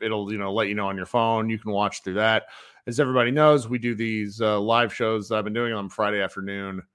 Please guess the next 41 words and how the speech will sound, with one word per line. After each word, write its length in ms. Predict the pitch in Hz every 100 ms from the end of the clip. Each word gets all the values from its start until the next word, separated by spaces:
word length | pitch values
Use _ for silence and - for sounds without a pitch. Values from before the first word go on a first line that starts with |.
| _ _ -
Uh, 60 |
I'll 160 | 92 95
probably 240 | - 123
do 100 | 98
another 240 | 95 95 95
one 140 | 90
this 120 | 92
Friday. 280 | - 101 95
We'll 120 | 104
see 140 | 123 131
how 100 | 113
long 160 | 107
we 140 | 101 101
can 100 | 92
keep 220 | 107 101
it 40 |
up 220 | 104 101 -
'cause 100 | 110
I've, 120 | 98 101
I've 160 | 113
really 320 | 123 139 135
gotten 240 | 120 117 107
a 40 |
kick 280 | - 117 107
out 100 | 107
of 80 | 101
some 160 | 110
of 160 | 104 98
our, 460 | 98 98 92 - 95
um, 560 | 104 101 95 92 92 _ _ -
Euro, 760 | 104 104 104 101 95 98 98 _ -
uh, 220 | 117 104
European 600 | 110 110 - 107 107 104
and 280 | 95 95 90 95 110
overseas 380 | 104 - 107
followers 580 | - 104 101 104 101 - _ - - - _ -
that 120 | 120
are 60 |
so 220 | 107 131 123
far 260 | 127 110
ahead, 420 | 101 117 117 110